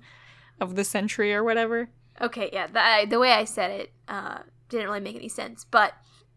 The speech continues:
Speaker 2: if he can get a guy convicted of a really bad, uh, crime.
Speaker 1: Yeah, that he was framed for, that he didn't even do.
Speaker 2: So another big subject or plot of this episode is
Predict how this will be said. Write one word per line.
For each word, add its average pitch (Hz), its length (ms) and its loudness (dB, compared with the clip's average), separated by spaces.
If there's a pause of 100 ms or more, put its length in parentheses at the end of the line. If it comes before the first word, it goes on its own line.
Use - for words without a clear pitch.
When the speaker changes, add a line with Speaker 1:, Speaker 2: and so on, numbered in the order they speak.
(640)
Speaker 2:
if 247 180 0
he 240 140 -2
can 233 160 -6
get 220 160 2
a 214 60 -2
guy 208 220 4
convicted 220 680 -4 (380)
of 208 400 2 (160)
a 202 520 -4 (300)
really 220 260 0
bad, 196 460 -6 (600)
uh, 143 240 -4
crime. - 400 2 (800)
Speaker 1:
Yeah, 392 140 6
that 233 160 2
he 262 100 4
was 233 120 4
framed 254 280 2
for, - 160 -4
that 202 100 -6
he 208 100 -4
didn't 208 180 -6
even 226 220 0
do. - 160 -6 (600)
Speaker 2:
So 302 140 6
another 285 240 8
big 269 200 -2
subject 220 680 0 (520)
or 226 80 2
plot 220 460 4
of 220 60 0
this 202 180 -4
episode 202 600 -4
is 202 580 -2